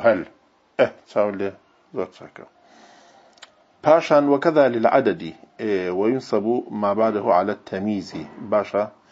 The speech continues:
ئەمە، ئێ، بڵێن، ئێ، بۆ ئیستفهام دەبێت، وا بوو. ئێ، یعنی تۆ بەم کەمەیە پرسیار دەکەی و لە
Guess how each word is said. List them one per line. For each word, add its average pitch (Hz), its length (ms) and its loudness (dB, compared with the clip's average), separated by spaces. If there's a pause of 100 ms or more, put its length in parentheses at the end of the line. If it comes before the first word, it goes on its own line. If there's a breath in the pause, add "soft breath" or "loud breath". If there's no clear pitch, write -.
(520 loud breath)
ئەمە، 147 260 4 (1080)
ئێ، 110 260 -4 (260)
بڵێن، 131 340 -2 (120)
ئێ، 107 80 -6 (300)
بۆ 107 160 -2
ئیستفهام - 520 -4
دەبێت، 104 260 -4 (380)
وا 110 180 4
بوو. 120 140 -6 (720 soft breath)
ئێ، 98 100 -8 (320)
یعنی 113 280 -4
تۆ 127 140 0 (1040)
بەم 107 180 -4 (680)
کەمەیە 104 420 -4
پرسیار 120 380 -2 (100)
دەکەی 117 260 0 (640)
و 92 40 -2 (440)
لە 101 60 -4